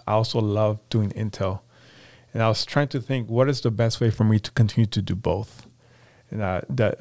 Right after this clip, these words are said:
the solution that I came up with is become a warrant officer. I still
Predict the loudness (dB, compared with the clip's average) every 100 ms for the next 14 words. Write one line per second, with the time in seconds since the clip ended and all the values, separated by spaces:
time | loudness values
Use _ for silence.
0 | -10 -4 0 2 0 -4 -10 _ -8 0
1 | 4 6 4 0 0 0 -2 -2 2 4
2 | 2 -2 -2 -4 -8 -10 -4 -2 0 0
3 | -2 -4 -6 -6 -8 -12 -20 _ -20 _
4 | -8 -6 -2 0 0 0